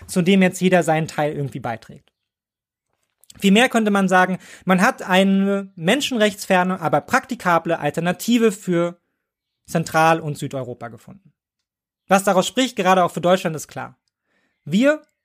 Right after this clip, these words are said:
und damit ist die Bundesregierung gemeint, egal welche Begründung man dafür jetzt sucht, ja, Überforderung der Kommunen, whatever,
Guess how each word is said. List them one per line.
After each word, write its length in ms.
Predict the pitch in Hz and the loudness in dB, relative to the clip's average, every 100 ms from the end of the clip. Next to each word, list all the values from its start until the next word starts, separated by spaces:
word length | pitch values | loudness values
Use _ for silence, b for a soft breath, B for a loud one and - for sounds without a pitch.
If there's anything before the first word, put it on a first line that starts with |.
| _ _ _ - | _ _ _ -8
und 160 | 160 | -2
damit 260 | 160 160 151 | 0 -2 -4
ist 140 | 147 | -6
die 40 | 143 | -2
Bundesregierung 600 | 160 220 220 202 190 180 | 0 2 0 -2 -2 -2
gemeint, 480 | 175 170 170 170 _ _ - | -4 -4 -6 -12 _ _ -12
egal 400 | 147 160 170 175 | -2 4 4 4
welche 240 | 165 160 | 0 -2
Begründung 520 | 151 151 160 196 196 180 | -6 -2 2 2 2 2
man 200 | 170 165 | 0 2
dafür 320 | 160 156 160 | 0 -2 -6
jetzt 260 | 143 131 | -6 -6
sucht, 320 | - 214 196 160 | -4 -4 -4 -4
ja, 200 | 151 165 | -2 -2
Überforderung 760 | 156 143 180 185 175 156 151 | -4 -2 0 0 0 -4 -6
der 120 | 156 | -6
Kommunen, 560 | 139 156 165 180 185 170 | -6 -6 -2 0 0 0
whatever, 480 | 151 165 160 165 | -4 -2 -2 -2